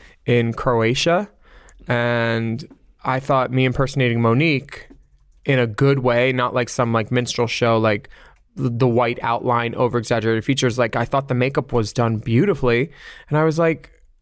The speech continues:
I thought it was okay. But that was a decade ago and worse.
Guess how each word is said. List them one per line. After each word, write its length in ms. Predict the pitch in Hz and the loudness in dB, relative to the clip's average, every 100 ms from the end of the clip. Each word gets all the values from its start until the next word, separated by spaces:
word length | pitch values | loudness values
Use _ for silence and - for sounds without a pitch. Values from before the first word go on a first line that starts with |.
| - - - | -20 -12 -4
I 100 | 139 | -2
thought 320 | 160 156 127 | 2 0 2
it 80 | 147 | 2
was 400 | 143 139 - - _ - - | 2 0 -6 -12 _ -20 -6
okay. 480 | 151 165 220 160 127 - - | -2 0 2 0 -4 -10 -4
But 220 | 139 143 | -2 0
that 160 | 147 165 | 0 0
was 220 | 165 - | -2 -4
a 100 | 143 | -4
decade 380 | 143 151 185 165 | 0 0 0 0
ago 400 | 139 135 127 123 - | 2 2 2 0 -2
and 380 | 127 127 127 127 - - _ _ | -2 0 -4 -6 -14 -20 _ _
worse. 720 | 120 143 151 127 - - - | 0 2 2 -4 -8 -10 -14